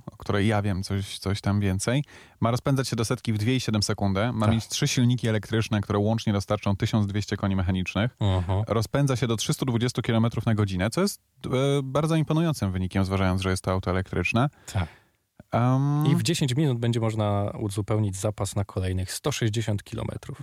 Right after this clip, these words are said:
Speaker 1: Tak.
Speaker 2: Czyli ładowanie
Speaker 1: I
Speaker 2: powinno
Speaker 1: o
Speaker 2: być
Speaker 1: ile
Speaker 2: szybkie.
Speaker 1: w te osiągi to ja wierzę, o tyle w te uzupełnianie zasięgu w dziesięć minut,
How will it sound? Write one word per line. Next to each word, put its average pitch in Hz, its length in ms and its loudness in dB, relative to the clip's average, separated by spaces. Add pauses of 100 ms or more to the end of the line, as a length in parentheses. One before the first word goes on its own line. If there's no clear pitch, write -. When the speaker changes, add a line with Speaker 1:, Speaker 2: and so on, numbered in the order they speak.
(100)
Speaker 1:
Tak. 90 260 0 (500)
Speaker 2:
Czyli 214 260 -2
ładowanie 147 480 0
Speaker 1:
I 135 40 -4
Speaker 2:
powinno 135 340 4
Speaker 1:
o - 20 6
Speaker 2:
być 156 160 4
Speaker 1:
ile 165 100 4
Speaker 2:
szybkie. 156 280 0
Speaker 1:
w - 80 -18
te 151 180 2
osiągi 165 400 2
to - 80 -2
ja 135 140 2
wierzę, 127 500 0 (760)
o 117 120 -2
tyle 143 260 2
w - 60 -4
te 139 120 0
uzupełnianie 143 680 2
zasięgu 135 500 2
w 127 40 0
dziesięć 135 420 2
minut, 135 380 2